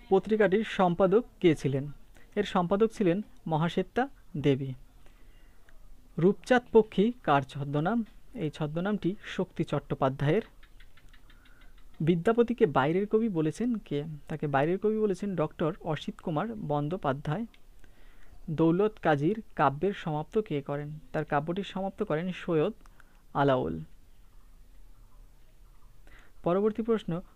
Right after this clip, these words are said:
কমলাকান্ত কোন পর্যায়ের শ্রেষ্ঠ কবি? কমলাকান্ত আগমনী পর্যায়ের শ্রেষ্ঠ কবি। জয়দেবের সমসাময়িক একজন কবির নাম বলুন। তার সমসাময়িক একজন কবি হলেন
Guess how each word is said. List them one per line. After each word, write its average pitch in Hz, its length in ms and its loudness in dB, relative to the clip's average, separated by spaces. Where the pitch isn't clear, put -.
কমলাকান্ত 214 600 2
কোন 190 280 -2
পর্যায়ের 165 440 2
শ্রেষ্ঠ 156 300 -2
কবি? 147 300 0
কমলাকান্ত 196 680 -4
আগমনী 170 480 0
পর্যায়ের 147 480 0
শ্রেষ্ঠ 151 460 -4
কবি। 175 240 -2
জয়দেবের 165 640 2
সমসাময়িক 151 760 -6
একজন 147 340 -4
কবির 147 320 -2
নাম 139 280 -2
বলুন। 170 260 -2
তার 190 120 -2
সমসাময়িক 175 720 -4
একজন 147 300 -4
কবি 160 240 -4
হলেন 175 340 -2